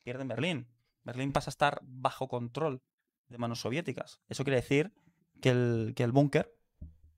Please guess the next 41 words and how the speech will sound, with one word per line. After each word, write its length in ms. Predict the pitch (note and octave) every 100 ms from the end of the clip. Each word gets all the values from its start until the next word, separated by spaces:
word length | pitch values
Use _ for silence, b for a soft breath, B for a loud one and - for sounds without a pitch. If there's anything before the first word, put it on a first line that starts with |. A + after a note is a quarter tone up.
| _ _ _ _ _
el 120 | A2+
fi-, 140 | - C#3
el 340 | A2 A2 A#2
Bohrbunker 640 | - C3 B2+ D#3 D#3+ A#2 -
y 60 |
el 80 | A#2
Führerbunker 600 | A#2+ C#3+ C3 C#3 C#3+ F3 - b b b b _
están 560 | B2 - E3+ C#3+ A#2+ - _
bajo 340 | - A#2 A#2+ A#2
la 80 | A#2
autoridad 960 | A#2 A#2 A#2 A#2 A#2 A2+ A2 A2+ A2+
soviética. 600 | A#2+ A2+ A#2 A#2+ - - _ b b -
¿De 80 |
acuerdo? 260 | A#2 B2+ E3
Esto 160 | C#3 E3
ocurre 280 | D#3+ D#3+
a 80 | F#3+
partir 380 | C#3+ C3 D3 D#3
del 120 | D3+
dos 160 | B2 B2+
de 60 | C3
mayo 240 | B2+ C3+
de 100 | B2+
mil 220 | A#2+ B2
novecientos 360 | A#2+ A#2+ B2 -
cuarenta 240 | - -
y 40 | -
cinco. 240 | - - _ b b b b b
Entonces, 240 | - C3 D3
bueno, 240 | B2+ - -
<laughs> 340 | A#2 - -
fijáis, 480 | - A#2+ - C3+ D3
ahí 140 | C3+ C3
he 60 |
puesto 400 | C3+ C3+ - C3
una, 520 | C3 C3 B2+ B2+ B2 - B B B
una 160 | C#3
pequeña, 540 | C#3 C#3 C#3 C3 C3 B2+
una 120 | B2
pequeña 500 | C#3+ C3 B2+ B2 B2
frase, 440 | - D3 D3 D#3